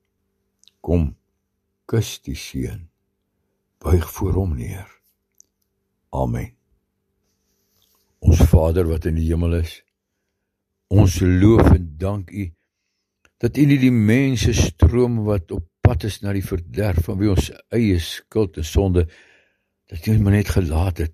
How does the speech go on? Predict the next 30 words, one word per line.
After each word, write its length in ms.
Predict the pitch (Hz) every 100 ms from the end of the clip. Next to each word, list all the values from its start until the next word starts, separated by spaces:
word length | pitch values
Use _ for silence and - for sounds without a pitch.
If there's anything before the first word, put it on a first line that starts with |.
| -
nie. 160 | 82 - _ _ _ _ _ _ _ _ _ -
Maar 160 | -
dat 160 | - 80
U 80 | 107
U 200 | 104 98
Seun 260 | - 113 98
Jesus 400 | 110 101 110 -
Christus 600 | - 98 113 - 101 -
gestuur 540 | 95 - 98 104 101
het 100 | 82 - - - _ _ _ _ _
en 180 | - 117
dat 120 | 117
Hy 160 | 107 123
soos 240 | 113 107
daar 200 | - 110
aan 120 | 113 110
die 60 |
kruis 420 | - 110 101 - _ _ _ _ _ _
midde 380 | - 78 127 135 107
in 120 | 107
ons 180 | 90 -
lewe 440 | 78 90 107 98 87
kom 200 | 92 82
staan 400 | - 82 69 - _ _ _ _ _ _ _ _ _ -
en 140 | 101
dat 160 | 101 - _ -
wie 120 | 98 98
in 80 |
Hom 160 | 92 98
glo 560 | 87 - 101 98 85